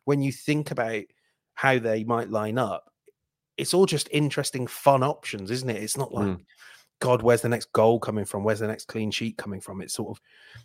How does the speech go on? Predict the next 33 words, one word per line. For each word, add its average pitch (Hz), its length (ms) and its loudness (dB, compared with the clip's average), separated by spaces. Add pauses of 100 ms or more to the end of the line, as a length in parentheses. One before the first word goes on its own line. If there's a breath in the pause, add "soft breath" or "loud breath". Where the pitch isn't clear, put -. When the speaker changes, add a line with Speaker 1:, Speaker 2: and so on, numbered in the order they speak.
(120)
Speaker 1:
how 139 260 2
do 127 140 0
we 120 160 0
pick - 580 -10 (240)
at 107 120 -8
the 110 60 -4
holes 113 600 2
that 98 120 -6
we 120 360 4
think, 110 420 -2 (320)
or 98 140 -10
that - 100 -6
Ar-, 113 220 -6
and 113 120 0
that 110 120 -4
Arteta 113 560 0
will 101 140 0
think 95 420 -8 (540)
might 117 280 2
emerge 110 480 0
in 107 200 -4
these 104 180 -4
games? 98 500 -4 (400)
What 123 460 -2
great 113 340 2 (300)
options 110 400 2
to 110 80 -4
have 110 260 -4 (160)
when 120 240 4
you 123 100 2
still 131 220 4
don't 117 240 6
have, 110 320 0